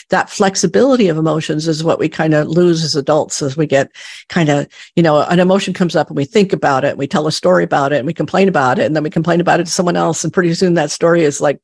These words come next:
bigger and bigger and bigger and bigger and worse and worse and worse, <laughs> you know, because we've reinforced it, right? So our thinking process gets us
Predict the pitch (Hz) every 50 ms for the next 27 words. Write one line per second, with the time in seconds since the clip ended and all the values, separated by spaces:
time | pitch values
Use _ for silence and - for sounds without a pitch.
0 | _ _ - - 180 170 165 147 147 156 156 180 190 180 170 160 160 160 - -
1 | 208 208 - 170 175 - 226 220 196 190 190 196 220 247 247 - - 302 247 262
2 | 262 254 - 262 262 - - - - - - 320 - - - 302 - - 247 254
3 | - - - 214 214 _ - 349 330 320 320 302 302 311 294 240 - - 196 190
4 | - 190 170 175 185 180 175 - 202 220 214 202 - 320 311 294 - - - 233
5 | 170 - - 170 180 185 175 - - 196 180 170 175 - 254 254 262 262 233 226
6 | - 143 139 190 190 190 202 196 190 220 196 190 - 170 156 151 - - 165 147
7 | 139 - - - - - 160 - - 175 147 143 - -